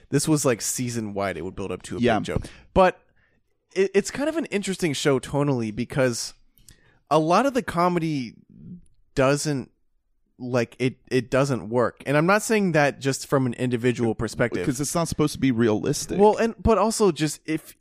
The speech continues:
Speaker 1: if you watch it in a room full of people, a lot of the times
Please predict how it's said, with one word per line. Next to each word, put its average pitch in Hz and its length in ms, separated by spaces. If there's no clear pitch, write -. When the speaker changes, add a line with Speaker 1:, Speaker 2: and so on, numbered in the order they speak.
Speaker 1:
if 165 240
you 185 100
watch 151 380
it 170 100
in 151 140
a 135 60
room 143 240
full 156 220
of 117 100
people, 156 460
a 131 60
lot 143 260
of 214 80
the 143 60
times 156 520